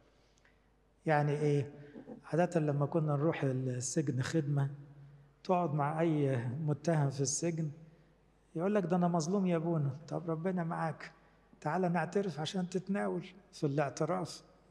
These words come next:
يطلع إن الحكم اللي عليه أقل كتير من المفروض. لكن هو من الأول إيه؟ كلهم بيقولوا: "آه،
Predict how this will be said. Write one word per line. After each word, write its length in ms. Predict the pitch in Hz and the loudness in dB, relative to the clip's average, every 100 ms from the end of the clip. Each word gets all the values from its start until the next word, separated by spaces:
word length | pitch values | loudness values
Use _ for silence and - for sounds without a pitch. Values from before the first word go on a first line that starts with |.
| _ | _
يطلع 380 | 165 185 170 160 | -2 0 2 2
إن 120 | 156 | 2
الحكم 420 | 139 - 180 - | 0 0 -2 0
اللي 160 | 151 143 | 2 2
عليه 420 | 135 151 165 151 - - - - _ | 2 2 2 0 -6 -20 -20 -20 _
أقل 360 | 160 160 180 147 | 2 4 4 4
كتير 380 | 143 - 180 151 | 0 0 2 4
من 160 | 147 | 2
المفروض. 680 | 165 160 175 175 190 196 202 - - - - - - - - - | 2 2 0 2 2 2 0 -8 -18 -20 -20 -20 -20 -20 -14 0
لكن 280 | 165 175 | 2 4
هو 160 | 175 240 | 4 4
من 140 | 208 | 6
الأول 480 | 185 196 208 185 165 | 4 4 4 4 2
إيه؟ 260 | 156 170 160 | 2 2 2
كلهم 400 | 170 170 214 190 | 0 2 2 2
بيقولوا: 420 | 170 190 185 208 - - | 2 4 2 0 -4 -10
"آه، 120 | 277 | -8